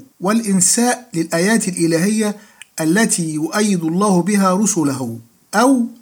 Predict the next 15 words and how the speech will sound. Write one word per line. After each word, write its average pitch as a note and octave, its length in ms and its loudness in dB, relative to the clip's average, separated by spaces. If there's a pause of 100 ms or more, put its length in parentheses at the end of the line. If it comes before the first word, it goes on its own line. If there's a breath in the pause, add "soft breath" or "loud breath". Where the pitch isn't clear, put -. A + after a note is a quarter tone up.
(140)
للآيات G3 520 0
الشرعية F#3 720 0 (220)
كما G#3+ 220 2
فهم F#3+ 280 2
الجمهور. D#3+ 580 -2 (380)
ثم C4+ 180 2
يقول A3+ 260 -2
الشيخ: - 600 -2 (200)
"وكلاهما"، A#3 880 2 (180)
أي G#3 260 0
نوع E3 580 0
النسخ، G#3 540 0 (160)
"من F3 140 0
رحمة G3+ 340 2
الله E3+ 440 0